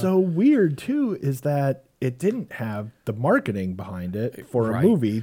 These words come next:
Speaker 1: that had that kind of budget.
Speaker 2: <clears throat> Yeah.
Speaker 1: It was not everywhere all the time.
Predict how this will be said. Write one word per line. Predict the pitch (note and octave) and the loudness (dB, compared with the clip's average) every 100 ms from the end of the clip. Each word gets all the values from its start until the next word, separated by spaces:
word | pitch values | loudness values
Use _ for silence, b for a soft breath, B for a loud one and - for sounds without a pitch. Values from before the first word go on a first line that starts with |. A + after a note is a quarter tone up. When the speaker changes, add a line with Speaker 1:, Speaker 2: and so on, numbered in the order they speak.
| A#2+ | -2
Speaker 1:
that | A#2 | -4
had | A#2+ A#2+ G#2+ | -2 -2 0
that | C#3 C#3+ | -2 -2
kind | C3 C3 | 0 0
of | A#2+ | 4
budget. | D#3+ G3+ C3 - | 4 4 0 -6
Speaker 2:
<clears throat> | - | -12
Yeah. | A2 A#2+ G#2 | -4 -4 -4
Speaker 1:
It | F#2+ | -8
was | A2+ A#2+ G#2+ | -6 -6 -4
not | A#2 D3 E3 - - | -4 -2 -4 -6 -4
everywhere | B2 B2 C3 B2+ A#2+ | -2 0 0 2 0
all | A2+ A2 | 0 -2
the | A2+ | -4
time. | E3+ F#3 | -4 -2